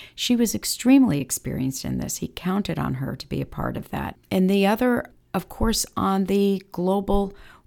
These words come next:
work, that, that he was engaged in and really needed Laura Bush to be his diplomat,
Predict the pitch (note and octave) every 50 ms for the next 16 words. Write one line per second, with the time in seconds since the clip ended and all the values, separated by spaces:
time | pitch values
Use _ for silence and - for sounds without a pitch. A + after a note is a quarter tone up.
0 | - D3+ D3 C#3 - - - - - - _ _ _ _ - D#3+ D#3 D#3 D3 -
1 | - - _ - - - - D3+ D3 C#3 C#3 - F#3 G#3+ A3 A#3+ F#3+ - E3 D3+
2 | C#3 - - D3+ C#3+ - - - - E3 F3+ - E3 E3 F3 E3+ F3 G#3 A#3 A#3+
3 | A#3 A3 G#3 F#3 F3 E3 F3 G3+ B3+ C4+ - - - - - - - C#3+ D3+ D3+
4 | D3 C#3+ C#3 - - - - - - - - - - - - - - - - -
5 | D3+ - - A3 B3 A#3 G#3+ A#3+ A#3+ - - - A#3 A#3 - A3 E3 C#3 - -
6 | -